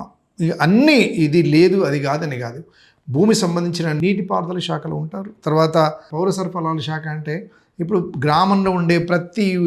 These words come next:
పౌరుడికి రేషన్ కార్డు ఇవ్వాలి, below poverty line, లైన్ వాళ్ళందరికీ కూడా రేషన్ కార్డు ఇవ్వాలి. ఆ రేషన్ కార్డు ఎవరి ద్వారా? డీలర్ ద్వారా. డీలర్ను కూడా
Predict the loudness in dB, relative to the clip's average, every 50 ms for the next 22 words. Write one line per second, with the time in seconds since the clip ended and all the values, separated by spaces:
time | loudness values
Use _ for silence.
0 | 0 2 2 2 2 2 0 -2 -2 -2 0 0 0 0 0 -2 -4 -4 -4 -4
1 | -4 -4 -4 -4 -6 -8 -12 -14 -18 _ _ _ _ _ 4 6 6 6 8 8
2 | 8 8 8 6 6 4 2 0 -2 -4 -6 -10 -16 -20 -20 _ _ _ _ _
3 | _ _ _ _ 0 2 2 2 2 0 -2 -4 -4 -2 0 2 2 2 2 2
4 | 2 2 2 4 2 2 0 -2 -2 -2 -2 -2 -2 -2 -4 -4 -6 -8 -10 -12
5 | -18 _ _ _ _ -20 -20 -20 -6 0 4 4 6 6 6 6 6 6 6 6
6 | 6 6 6 6 6 4 4 4 2 2 2 2 2 2 4 4 4 4 2 0
7 | -4 -6 -8 -10 -4 0 2 4 6 6 6 4 4 2 0 0 -2 -4 -6 -6